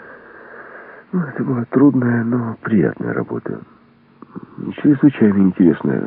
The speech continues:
вновь проследить все этапы, по которым уже прошел. Рассмотреть вновь все гипотезы, которые давно отверг. Это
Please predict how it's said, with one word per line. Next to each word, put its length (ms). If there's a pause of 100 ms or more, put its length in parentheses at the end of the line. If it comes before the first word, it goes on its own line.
(120)
вновь 600
проследить 560 (160)
все 200
этапы, 600 (580)
по 80
которым 480 (100)
уже 180
прошел. 640 (1400)
Рассмотреть 720
вновь 340 (400)
все 160
гипотезы, 920 (320)
которые 460
давно 420
отверг. 520 (440)
Это 240